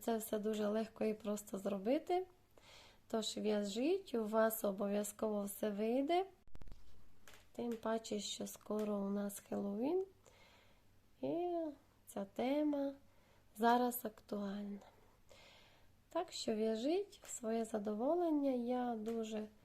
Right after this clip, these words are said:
буду рада, якщо вам пригодиться мій такий невеличкий майстер-клас. Дивіться мене, буду старатися знімати кожен раз щось нове,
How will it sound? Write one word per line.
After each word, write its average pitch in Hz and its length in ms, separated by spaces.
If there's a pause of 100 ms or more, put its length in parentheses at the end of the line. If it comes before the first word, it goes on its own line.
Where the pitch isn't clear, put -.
(680)
буду 214 420
рада, 214 440
якщо 208 600 (260)
вам 214 140
пригодиться 214 800
мій 202 240
такий - 320
невеличкий 202 640
майстер-клас. 208 880 (2250)
Дивіться 294 580
мене, 302 420 (840)
буду 220 500 (240)
старатися 208 760 (260)
знімати 208 640 (500)
кожен 208 360
раз 208 220
щось - 320
нове, 233 320